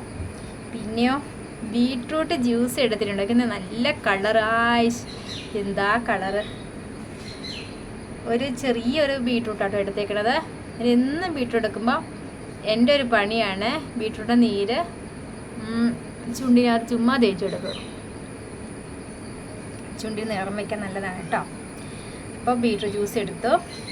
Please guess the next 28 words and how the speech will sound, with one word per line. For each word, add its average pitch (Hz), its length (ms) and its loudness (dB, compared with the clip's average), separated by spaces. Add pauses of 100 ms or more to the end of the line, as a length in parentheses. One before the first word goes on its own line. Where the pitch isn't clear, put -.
(720)
ആ, - 20 0 (480)
വാടിയ 254 500 10 (220)
ബീട്രൂട്ട് 233 420 4
ഒക്കെ 208 200 -4
ഉണ്ടാവുമല്ലോ, 196 460 4 (460)
അതിൽ 208 260 -2
ഇത്തിരി 240 380 0
വെള്ളം 196 280 0 (100)
ചേർത്തിട്ട് 190 520 -2
അതിൻ്റെ 196 200 -4 (100)
ജ്യൂസ് 214 420 -4
ഒന്ന് 202 180 -4 (220)
അരച്ചെടുത്താൽ 202 800 -4
മതിയേ. 202 380 0 (420)
അപ്പോൾ - 140 -2 (100)
നമുക്കിതുപോലത്തെ 208 920 0
ജ്യൂസ് 196 320 -2
കിട്ടും. - 240 -10 (580)
നല്ല 208 160 -2 (140)
ഫ്രഷ് 233 460 -2 (320)
ബീട്രൂട്ടൊക്കെ 220 600 -2 (120)
ആണെങ്കിൽ 208 360 -2 (320)
പെട്ടെന്ന് 226 460 0
തന്നെ 202 180 -2 (100)
അരഞ്ഞൊരു 196 420 -6
നീര് 196 240 -8
കിട്ടും 170 160 -10
കേട്ടോ. 190 200 0